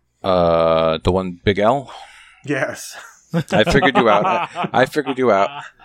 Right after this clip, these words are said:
Speaker 2: Yes. <laughs>
Speaker 1: Let's see. I'm almost at four fifty. She's probably gotten about four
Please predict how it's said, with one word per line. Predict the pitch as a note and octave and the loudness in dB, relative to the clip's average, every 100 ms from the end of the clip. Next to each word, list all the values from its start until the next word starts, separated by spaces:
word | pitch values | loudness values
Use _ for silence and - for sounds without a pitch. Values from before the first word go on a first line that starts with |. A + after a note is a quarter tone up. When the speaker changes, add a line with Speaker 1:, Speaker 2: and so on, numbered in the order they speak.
| - | -20
Speaker 2:
Yes. | - C#3+ G#2+ - - _ - - | -6 -2 -2 -4 -14 _ -20 -8
<laughs> | - - F#4 F4+ - - _ _ A3 F#3+ F#3 D3+ _ A3+ _ - | -8 -8 -20 -20 -20 -20 _ _ -16 -12 -10 -12 _ -16 _ -14
Speaker 1:
Let's | G2+ F#2+ | -12 -10
see. | - | -4
I'm | F2+ | -2
almost | G2 G#2+ | 0 -2
at | A2 | -4
four | - G#2+ | 0 -2
fifty. | - G2+ - | 0 -2 -2
She's | - - | -8 -8
probably | - A#2 | -4 -2
gotten | F#2 F2 | -2 -4
about | F2 E2+ | -2 -2
four | - G2 F#2 F#2 F#2 | -4 -2 0 0 -4